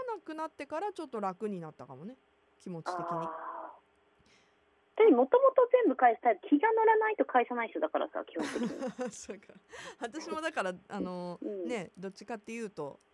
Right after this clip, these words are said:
Speaker 1: ちょっとこう、ね、まあ、自分のペースでやってこうってシフトしたらね、
Speaker 2: いや。ほんと。
Speaker 1: うん。
Speaker 2: それでいいと思う。だから、七味唐辛子男爵さんもFacebook疲れたらもう見なきゃいいんだよ。
Speaker 1: うん。そうそう、見なくていいんだよ。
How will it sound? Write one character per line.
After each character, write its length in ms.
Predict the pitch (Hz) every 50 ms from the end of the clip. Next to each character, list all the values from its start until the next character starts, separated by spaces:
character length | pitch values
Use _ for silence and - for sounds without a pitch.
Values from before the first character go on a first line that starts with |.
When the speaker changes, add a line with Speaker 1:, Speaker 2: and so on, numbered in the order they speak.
| _ _ _ _ _ _ _ _
Speaker 1:
ち 80 | -
ょ 20 | 190
っ 20 | 175 _
と 80 | - 143
こ 320 | - 151 151 170 - - _ _ _ _ _ _ _ _ _ _
う、 40 | 202
ね、 160 | 185 170 165 _ _ _ _ _ _ _ _ _ _ -
ま 100 | 208 190
あ、 20 |
自 140 | 175 180 185
分 100 | 180 185
の 80 | 190 180
ペ 120 | - 320
ー 60 | 359
ス 100 | 339 349
で 40 | 294
や 80 | 240 202
っ 40 |
て 100 | - -
こ 120 | 226 - 349
う 20 | 370
っ 20 |
て 240 | _ - 185 147 - _ _ _ _ _ _ _
シ 160 | - - 226 208
フ 80 | -
ト 100 | - 185
し 120 | 175 - -
た 360 | - 165 165 165 160 160 156
ら 140 | 156 156 156
ね、 100 | 180 233
Speaker 2:
い 20 |
や。 40 | 240 - _ _ _ _ _ _ _ -
ほ 80 | 294 311
ん 100 | 320 311
と。 300 | - 311 311 311 - -
Speaker 1:
う 60 | - 202
ん。 480 | 208 202 190 185 180 170 165 156 156 - _ _ _ _ _ _ _ -
Speaker 2:
そ 60 | - 311
れ 120 | 403 466
で 200 | 480 440 440 427
い 20 |
い 40 | 440 -
と 120 | - 233 -
思 320 | 170 160 - - - 139
う。 60 | - -
だ 80 | - 220
か 120 | - 220
ら、 260 | 214 240 247 233 220 - _ _ -
七 40 |
味 120 | 269 277 269
唐 160 | - 294 294
辛 220 | 269 294 285 294
子 20 | 277 _ -
男 180 | 294 294 302
爵 200 | 277 320 320 - -
さ 120 | 226 208
ん 60 | 202
も 140 | 196 202 196
Facebook 500 | - 254 277 247 220 214 196 - 156 220
疲 180 | - - - 233
れ 100 | 226 -
た 120 | - 190
ら 140 | 196 190 180
も 120 | 160 156
う 40 | 151
見 80 | 185 262
な 80 | 427 480 -
き 80 | - 175
ゃ 40 |
い 80 | 147 160
い 20 | 165
ん 80 | 311
だ 80 | 294 -
よ。 40 | - 381
Speaker 1:
う 40 | 381
ん。 20 |
そ 120 | 254 - 202
う 20 |
そ 0 |
う、 40 | 151
見 120 | 165 254
な 80 | 349 403
く 80 | -
て 120 | _ - 160
い 40 | 170
い 20 |
ん 80 | 214 294
だ 60 | 247
よ。 60 | -